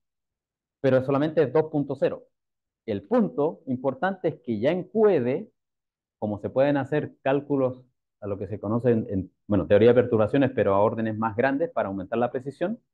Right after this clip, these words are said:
donde se entiende que el momento magnético de un electrón está relacionado en parte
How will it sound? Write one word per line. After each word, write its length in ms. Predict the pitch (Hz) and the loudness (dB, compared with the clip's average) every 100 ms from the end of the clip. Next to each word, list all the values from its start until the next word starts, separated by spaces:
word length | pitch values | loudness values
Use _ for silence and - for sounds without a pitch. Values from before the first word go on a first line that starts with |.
| _ _ _ _ _ - | _ _ _ _ _ 0
donde 520 | 117 170 190 160 107 | 6 6 6 4 2
se 120 | - | 2
entiende 600 | 107 104 156 175 165 127 | -2 0 2 2 2 -2
que 340 | - 113 104 - _ _ | 0 -2 -2 -6 _ _
el 120 | 110 104 | -6 -4
momento 680 | 107 127 127 131 135 135 | -2 -2 -2 0 2 2
magnético 680 | 135 139 147 151 147 147 139 | 0 -2 -2 -4 -6 -6 -4
de 80 | 139 | -4
un 120 | 139 | -4
electrón 480 | 139 139 - 165 151 | -4 -6 -4 -4 -4
está 240 | 117 - | -6 -6
relacionado 520 | 127 127 120 127 127 123 | -4 -2 -4 -6 -6 -6
en 100 | - | -4
parte 520 | 139 143 - 110 | -4 -4 -8 -10